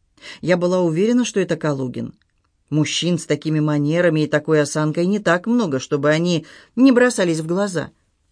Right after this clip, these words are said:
Я чуть не свернула шею, наблюдая за тем, как парочка двинулась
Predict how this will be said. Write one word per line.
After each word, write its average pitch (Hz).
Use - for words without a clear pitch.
Я 185
чуть 180
не 180
свернула 175
шею, 170
наблюдая 147
за 151
тем, 185
как 147
парочка 185
двинулась 160